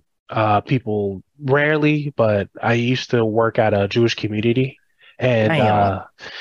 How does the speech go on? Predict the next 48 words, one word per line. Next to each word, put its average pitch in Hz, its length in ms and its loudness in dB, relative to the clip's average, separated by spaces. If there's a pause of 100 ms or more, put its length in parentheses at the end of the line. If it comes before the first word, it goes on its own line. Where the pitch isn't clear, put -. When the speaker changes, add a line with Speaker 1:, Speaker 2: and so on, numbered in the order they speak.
(140)
Speaker 2:
Oh, 151 140 2
never 135 120 2
Speaker 1:
yeah. 117 80 2
Speaker 2:
mind. 92 340 0
Never 147 160 4
mind, 135 100 2
never 117 140 2
mind, 101 140 2
no, 85 120 2
no, 104 160 4
no, - 0 -
no, 104 120 4
no. 104 140 2
I 123 40 0
thought, - 260 2
I - 40 -2
Speaker 1:
<laughs> - 0 -
Speaker 2:
thought, 120 300 0
no, 123 220 2
no, 110 140 2
I 117 80 2
said, 113 240 0
"Damn," 123 180 2
'cause 110 100 2
I 107 40 2
thought 117 160 2
we 107 80 2
wasn't 110 260 2
recording. 95 460 0
I 95 40 2
was 92 200 0
like, 95 100 -2
Oh, 80 160 0
man. 82 220 0
Anyway, 110 300 2
keep 123 160 0
going. 95 220 2
I'm 101 120 0
sorry. 82 280 0 (320)
Speaker 1:
Yeah, 151 340 4
it's 139 140 -2
probably 131 380 2
before 123 240 0
you 117 120 4
edit 120 220 2
out, 127 240 2
but, 135 180 0
um, 123 320 0